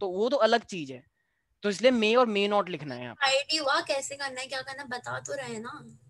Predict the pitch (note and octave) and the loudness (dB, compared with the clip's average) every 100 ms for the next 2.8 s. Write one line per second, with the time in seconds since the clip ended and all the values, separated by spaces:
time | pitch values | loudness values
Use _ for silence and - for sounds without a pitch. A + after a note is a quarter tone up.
0 | - - - - A#3 - C#4 D4 B3 A#3+ | -20 -14 -8 -6 -6 -4 -6 -4 -6 -8
1 | C#4+ A#3+ G#3+ - G#2+ - - G3+ B3+ D4+ | -10 -10 -12 -12 -14 -12 2 4 4 2
2 | A#3+ C#4 C#4 B3 B3+ C4 C#4+ D#3 | -2 2 2 6 4 4 -2 -4